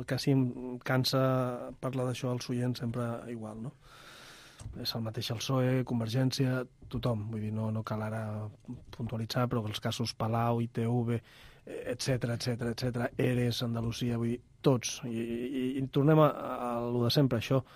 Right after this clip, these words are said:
en part és perquè no, no hi ha una voluntat política de fer una llei de financiació dels partits polítics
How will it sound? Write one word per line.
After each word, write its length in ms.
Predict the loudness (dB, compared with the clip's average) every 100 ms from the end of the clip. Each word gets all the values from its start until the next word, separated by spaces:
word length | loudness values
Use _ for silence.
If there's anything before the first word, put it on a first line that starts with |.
| -20 -8
en 140 | -2 4
part 240 | 8 10
és 120 | 8 4
perquè 300 | -2 0 0
no, 320 | 2 2 0 -4 -20 -20 -20 -20 -12 -4
no 380 | 0 2 2
hi 140 | 2 2
ha 60 |
una 140 | 2 2
voluntat 380 | 4 2 2 0
política 380 | 2 2 2
de 20 | 2
fer 140 | 0
una 80 | 2
llei 100 | 2
de 120 | 0
financiació 560 | 0 -2 -2 -4 -2 0
dels 160 | 0 -2
partits 320 | -6 -6 -6
polítics 460 | -2 -2 -2 -4